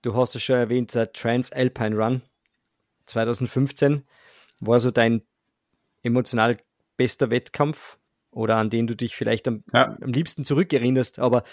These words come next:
Speaker 1: äh, wenn du sowas gefinisht hast und, äh, das wahrscheinlich auch als großes Ziel gehabt hast, dann würde mich jetzt nur interessieren, was dann dein, dein sportlicher Traum ist. Hast du da noch irgendwas, wo du sagst, das wär noch was, wo ich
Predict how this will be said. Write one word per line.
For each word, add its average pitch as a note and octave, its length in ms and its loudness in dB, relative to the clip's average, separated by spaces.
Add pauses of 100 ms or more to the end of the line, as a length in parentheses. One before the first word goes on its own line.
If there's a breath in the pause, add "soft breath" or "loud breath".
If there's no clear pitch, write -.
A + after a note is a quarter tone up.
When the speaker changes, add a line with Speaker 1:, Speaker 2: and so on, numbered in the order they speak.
(320 loud breath)
Speaker 1:
äh, A#2 260 -2
wenn B2 160 4
du C#3 100 4
sowas C#3 480 0
gefinisht D3+ 560 -2
hast E3 220 0
und, C#3+ 180 -2
äh, C3+ 240 -2
das C3+ 220 -6
wahrscheinlich C3+ 360 -4
auch B2 140 -2
als C3 160 -4
großes C#3 380 -4
Ziel E3 260 -8
gehabt C#3+ 320 -2
hast, C#3 120 -4
dann C3+ 260 0 (460 soft breath)
würde D3 340 0
mich D#3+ 100 2
jetzt D3+ 200 2
nur D3 80 2
interessieren, C#3+ 440 0
was C#3 100 0
dann C3 160 0
dein, B2+ 240 0
dein B2+ 160 0
sportlicher - 580 -2
Traum D3 380 -4
ist. A#2+ 140 -4
Hast C#3+ 160 -6
du B2+ 60 -8
da A#2+ 100 -2
noch A#2 100 0
irgendwas, A#2+ 400 -2
wo A#2 80 -6
du A#2 60 -4
sagst, - 380 -6 (1040 loud breath)
das C3+ 340 2
wär B2+ 200 2
noch C#3 200 2
was, C3+ 400 0
wo B2+ 140 0
ich C3 160 0